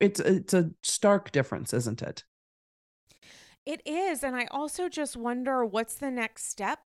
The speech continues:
Speaker 2: for him. I-, I-, is he going to face the kind of civil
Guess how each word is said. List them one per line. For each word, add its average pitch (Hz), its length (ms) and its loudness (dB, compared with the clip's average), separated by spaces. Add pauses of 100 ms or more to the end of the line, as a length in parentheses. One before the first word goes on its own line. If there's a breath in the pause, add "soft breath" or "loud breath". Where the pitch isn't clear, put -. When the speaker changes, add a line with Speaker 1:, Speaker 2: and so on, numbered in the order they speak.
(100)
Speaker 2:
for 175 440 -6
him. 185 520 -8 (500)
I-, - 360 -8 (180)
I-, 262 120 0
is 269 260 -2
he 269 160 -4
going 294 180 -2
to 277 80 -6
face 240 320 -4
the 247 100 -6
kind 220 320 -4
of 208 280 0 (120)
civil 208 880 -2